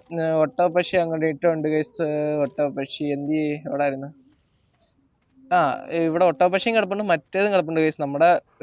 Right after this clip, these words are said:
ഏറ് കൊണ്ട് ഏത് രണ്ട് പക്ഷികൾ, രണ്ടെണ്ണം വീണുണ്ട്. അപ്പോൾ ഗൈസ്, അങ്ങനെ ടോട്ടൽ മൂന്ന് പെറ്റ്സിനെയാണ് നമ്മൾ ഈ ഗെയിമിനകത്ത് പിടിക്കാൻ പോകുന്നത് ഗൈസ്. എന്ത് പറയാൻ, ഇവന്മാരൊക്കെ നമ്മുടെ കയ്യിൽ നിന്ന് ഇങ്ങനെ വാങ്ങാൻ വേണ്ടി നടക്കുന്നവന്മാർ, ഓടി വന്ന് വെറുതെ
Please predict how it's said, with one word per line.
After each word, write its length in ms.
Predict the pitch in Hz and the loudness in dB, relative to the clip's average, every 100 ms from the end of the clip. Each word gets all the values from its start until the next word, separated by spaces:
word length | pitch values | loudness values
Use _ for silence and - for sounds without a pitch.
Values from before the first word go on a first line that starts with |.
| 151 | -2
ഏറ് 260 | 160 156 | 0 0
കൊണ്ട് 240 | 170 175 185 - - - - | -2 2 0 0 -8 -16 -8
ഏത് 180 | 165 170 147 | -2 0 2
രണ്ട് 300 | 135 139 147 | 0 0 0
പക്ഷികൾ, 380 | 170 156 185 180 175 165 151 | 0 0 -2 0 0 -2 0
രണ്ടെണ്ണം 480 | 139 135 160 175 170 | -2 -2 -4 -2 -2
വീണുണ്ട്. 420 | 160 165 147 185 - - - - - | -2 -2 -2 -4 -6 -20 -20 -2 0
അപ്പോൾ 200 | 226 214 | 0 0
ഗൈസ്, 220 | 214 - | 0 0
അങ്ങനെ 220 | 196 196 175 | 0 0 2
ടോട്ടൽ 320 | 180 185 180 175 | 4 4 -2 -2
മൂന്ന് 300 | 180 208 196 | -2 -2 -4
പെറ്റ്സിനെയാണ് 460 | 165 - 180 170 | -6 -4 -4 -2
നമ്മൾ 240 | 165 156 147 | -4 -2 0
ഈ 160 | 135 143 156 | 2 0 0
ഗെയിമിനകത്ത് 540 | 156 160 156 156 151 147 | 0 0 -2 -4 -4 -6
പിടിക്കാൻ 300 | 139 160 151 | 0 0 2
പോകുന്നത് 300 | 139 135 139 | 0 -2 -2
ഗൈസ്. 220 | 135 135 151 | -2 -4 -6
എന്ത് 260 | 139 139 147 | -6 -4 0
പറയാൻ, 400 | 135 131 139 143 131 _ _ _ - - | 2 2 0 -4 -10 _ _ _ -20 -10
ഇവന്മാരൊക്കെ 540 | 151 156 170 170 175 | -6 0 2 2 0
നമ്മുടെ 320 | 175 156 160 165 | -2 -2 -2 0
കയ്യിൽ 180 | 156 156 | -2 -2
നിന്ന് 120 | 156 | -6
ഇങ്ങനെ 240 | 151 156 156 151 - - 175 | -6 -4 -4 -6 -10 -16 -2
വാങ്ങാൻ 440 | 175 175 185 202 | 2 2 0 -2
വേണ്ടി 240 | 208 202 185 | -2 -4 -2
നടക്കുന്നവന്മാർ, 760 | 165 160 165 160 156 147 135 139 | -2 -2 -4 -4 -2 -2 -2 0
ഓടി 240 | 156 185 196 | 0 2 0
വന്ന് 220 | 175 156 | -2 -2
വെറുതെ 380 | 156 170 165 | -2 -2 -2